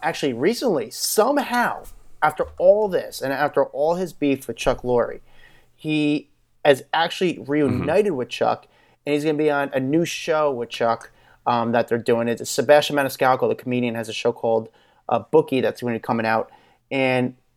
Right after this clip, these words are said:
Speaker 1: Charlie's actually gonna be on the episode. He's gonna be doing some episodes with it. He was cast on the show.
Speaker 2: Hmm.
Speaker 1: Somehow they said, "Listen, yes, maybe this is good for us and good for the show," where we're like, "Hey, everyone knows about our struggles, our beef,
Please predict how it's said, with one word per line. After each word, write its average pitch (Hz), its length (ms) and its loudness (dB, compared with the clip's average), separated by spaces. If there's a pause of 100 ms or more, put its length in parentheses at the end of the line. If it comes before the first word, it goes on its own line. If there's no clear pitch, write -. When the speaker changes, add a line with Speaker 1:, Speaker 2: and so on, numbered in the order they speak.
(300)
Speaker 1:
Charlie's 147 540 0
actually 131 320 -4
gonna 123 120 2
be 135 200 0
on 123 320 0
the 120 140 0
episode. 143 460 -2
He's - 100 -20
gonna 123 160 0
be 123 100 0
doing 127 220 0
some 120 160 -4
episodes 113 420 -2
with - 220 -4
it. - 140 -2
He 123 60 -6
was 113 120 -6
cast - 300 -4
on 123 100 -2
the 113 60 -4
show. 117 400 0
Speaker 2:
Hmm. - 60 -20 (180)
Speaker 1:
Somehow 160 400 0
they 147 100 2
said, 135 200 -2
"Listen, 127 440 -2 (540)
yes, 143 460 2
maybe 147 280 0
this 135 180 0
is 127 80 -6
good 135 240 4
for - 320 -2
us 127 360 -2
and 131 120 -6
good 131 140 6
for - 100 -2
the 120 60 2
show," 135 400 -2
where 117 220 -2
we're 120 80 2
like, 117 220 -2
"Hey, 131 320 0 (360)
everyone 151 300 0
knows 143 180 0
about 127 260 -2
our 123 180 2
struggles, 117 540 0
our 117 160 0 (120)
beef, 123 400 -2